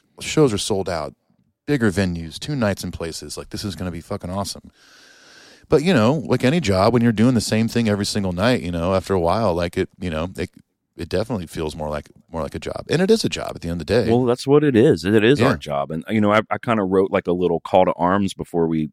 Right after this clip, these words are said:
Speaker 2: left to the band, where I was like, "Look, you know, like, we play music and we're lucky and it's awesome, but it
Speaker 1: Mm-hmm.
Speaker 2: is our job."
Speaker 1: Yeah.
Speaker 2: It i-, it's not, it's like, we're not out there to have fun or, or live some kid fantasy. We can do that,
Speaker 1: Mm-hmm.
Speaker 2: but that's the,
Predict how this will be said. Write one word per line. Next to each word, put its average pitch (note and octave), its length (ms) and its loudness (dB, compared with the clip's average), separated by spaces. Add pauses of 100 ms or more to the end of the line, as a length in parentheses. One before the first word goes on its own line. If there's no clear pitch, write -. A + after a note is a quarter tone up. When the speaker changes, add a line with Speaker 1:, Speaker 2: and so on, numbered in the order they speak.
Speaker 2:
left G2 300 0
to E2+ 60 -12
the D#2 100 -4
band, D2+ 460 -2 (500)
where G2+ 120 0
I - 20 2
was G2 100 0
like, G2+ 140 -2
"Look, B2+ 220 6 (160)
you G#2+ 120 -2
know, F#2+ 340 -2
like, F#2 200 -4
we A2+ 140 2
play C#3+ 240 -2
music A2 400 2
and F2+ 120 -6
we're F#2+ 120 -2
lucky F2+ 400 -2
and D2+ 120 -4
it's - 240 -10
awesome, F2+ 500 -4 (180)
but G#2 200 0
it D3+ 60 2
Speaker 1:
Mm-hmm. E3 80 4
Speaker 2:
is G#3+ 140 4
our F3 120 6
job." E2 300 2 (420)
Speaker 1:
Yeah. G#2 140 2 (100)
Speaker 2:
It G#2+ 160 0
i-, A2 160 4
it's A2 220 -2
not, A#2+ 320 4
it's - 260 -8
like, G#2+ 220 -4 (280)
we're A#2+ 200 0
not E3+ 200 0
out D3 180 0
there G#2+ 160 0
to D#2+ 80 2
have G2+ 200 0
fun G#2+ 380 -2
or, E2 220 -4
or F2+ 240 0
live G2+ 260 0
some F#2 340 -4
kid G2+ 280 -2
fantasy. D2+ 680 -4 (500)
We A#2+ 140 4
can F3+ 340 0
do G2 140 0
that, D#2+ 260 0 (220)
Speaker 1:
Mm-hmm. B2 60 -2
Speaker 2:
but F2 180 4
that's A2+ 300 0
the, G2+ 200 -4